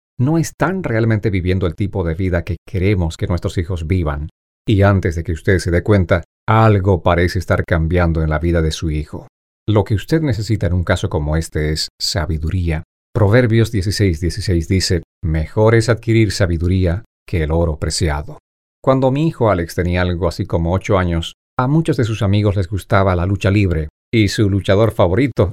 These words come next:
entre comillas, era cristiano. Cuando yo le pregunté, "Hijo, ¿cómo sabes que él es cristiano?", él respondió, "Ah, porque siempre da gracias a Dios cuando él gana las peleas". Un sábado por la tarde decidí que me sentaría a ver lucha libre con Alex.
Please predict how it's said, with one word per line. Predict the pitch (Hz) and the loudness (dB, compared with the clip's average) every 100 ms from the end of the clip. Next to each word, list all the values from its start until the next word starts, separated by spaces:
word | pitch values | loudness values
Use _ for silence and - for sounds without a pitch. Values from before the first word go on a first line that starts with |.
| - | -2
entre | 110 87 90 82 | -2 0 0 -2
comillas, | 90 85 98 87 - | -2 0 2 0 0
era | 82 80 | -2 -2
cristiano. | 85 - 98 73 67 78 - _ _ | -4 -4 -2 -2 -2 -8 -12 _ _
Cuando | - 147 151 | -2 0 0
yo | 185 | 0
le | 185 | -2
pregunté, | 127 98 98 92 98 - _ | -2 0 0 0 -2 -4 _
"Hijo, | 175 - - | -6 -4 -6
¿cómo | 202 208 | -6 -6
sabes | - 156 135 | -6 -2 -2
que | - 110 | -2 0
él | 107 | 0
es | - | -2
cristiano?", | 107 98 123 110 120 113 _ - | -4 -4 0 0 0 -4 _ 0
él | 107 101 | 0 2
respondió, | 98 - 95 95 87 80 _ 208 | -2 0 -2 2 0 -2 _ -8
"Ah, | 233 214 | -6 -6
porque | 202 147 | -6 -8
siempre | - 175 170 127 | -2 -2 -2 -2
da | 117 | 0
gracias | 117 117 113 | 2 0 0
a | 104 | 0
Dios | 107 113 | 0 0
cuando | - 98 95 95 | 0 0 2 2
él | 104 | 2
gana | 107 101 | 2 2
las | 92 - | 0 0
peleas". | 92 92 82 76 - - _ _ _ | -2 0 0 -2 -8 -10 _ _ _
Un | 113 107 | 2 2
sábado | - 110 104 90 | 2 0 2 0
por | 101 | 0
la | 95 | -2
tarde | 95 104 110 | 0 2 4
decidí | 98 - 92 92 | 2 0 0 0
que | 82 90 | 2 0
me | 87 | 0
sentaría | 95 85 90 92 | -2 -2 0 2
a | 87 | 2
ver | 90 | 0
lucha | 98 92 92 | -2 0 0
libre | 92 92 | 2 0
con | 85 87 | 0 2
Alex. | 85 78 - | 2 0 -6